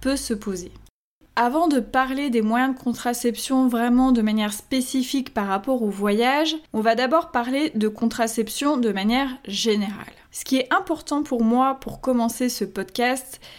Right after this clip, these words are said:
c'est de dire à chaque femme qu'elle est en droit de choisir son moyen de contraception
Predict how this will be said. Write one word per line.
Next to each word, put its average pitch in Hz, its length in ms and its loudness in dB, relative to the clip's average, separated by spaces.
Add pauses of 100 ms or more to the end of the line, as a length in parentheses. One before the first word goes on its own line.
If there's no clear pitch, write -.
(120)
c'est 226 220 -2
de 240 100 2
dire 277 240 2
à 190 140 0
chaque 269 340 -2
femme 233 380 0
qu'elle 226 200 0
est 262 180 -2
en 202 120 -2
droit 220 300 2
de 202 120 -4
choisir 226 760 0
son - 220 -6
moyen 220 600 0
de 185 120 -6
contraception 233 840 -4